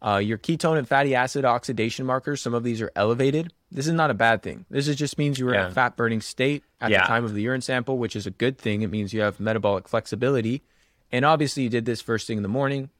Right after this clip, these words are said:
Speaker 1: You're coming off a nighttime fast. This
Speaker 2: Yeah.
Speaker 1: is totally to be expected for anyone that has metabolic flexibility.
Speaker 2: Right. And it's funny you say that 'cause I did, I did sort of look up these results, and I,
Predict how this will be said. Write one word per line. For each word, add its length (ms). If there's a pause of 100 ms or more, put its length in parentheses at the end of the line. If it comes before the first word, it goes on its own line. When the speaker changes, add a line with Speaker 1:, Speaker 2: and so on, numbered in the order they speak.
Speaker 1:
You're 80
coming 260
off 180
a 40
nighttime 460
fast. 540 (400)
This 160
Speaker 2:
Yeah. 100
Speaker 1:
is 60
totally 380 (120)
to 80
be 140
expected 520
for 120
anyone 300
that 120
has 340
metabolic 420
flexibility. 640 (360)
Speaker 2:
Right. 380
And 360 (360)
it's 200
funny 260
you 120
say 200
that 200
'cause 140
I 80
did, 280 (200)
I 80
did 260
sort 220
of 80
look 200
up 120
these 180
results, 540
and 320
I, 260